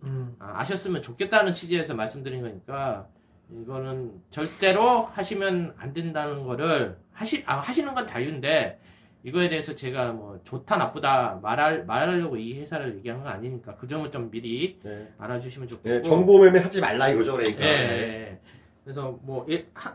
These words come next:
Speaker 2: 예를 들면 뭐, 뭐 제가 말한 종목들 다 올라갔다. 근데 이 종목이 올라가는 저-, 그런, 그런 건 아닙니다. 네,
Speaker 3: 네.
Speaker 2: 그래서 아무튼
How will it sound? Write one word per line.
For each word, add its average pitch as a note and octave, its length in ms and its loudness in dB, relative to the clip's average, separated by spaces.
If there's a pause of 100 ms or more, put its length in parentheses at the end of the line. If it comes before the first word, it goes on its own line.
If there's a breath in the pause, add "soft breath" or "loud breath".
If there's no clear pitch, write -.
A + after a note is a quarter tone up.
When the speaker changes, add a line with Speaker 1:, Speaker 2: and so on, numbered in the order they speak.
Speaker 2:
예를 E3 200 -2
들면 D#3 320 -4
뭐, C#3 320 -6
뭐 B2 180 -8
제가 D#3 280 2
말한 D3 280 4
종목들 D3 440 -8
다 G3 320 4
올라갔다. D3+ 600 6
근데 C3 200 -2
이 A#2+ 120 -6
종목이 E3+ 320 -2
올라가는 C#3 540 0
저-, B2 140 -16
그런, B2+ 280 -14
그런 D3 160 -8
건 A2+ 120 -6
아닙니다. G2 300 -12 (100)
네, G#2+ 80 -18
Speaker 3:
네. G2 40 -16
Speaker 2:
그래서 G#2 260 -6
아무튼 C3+ 380 -10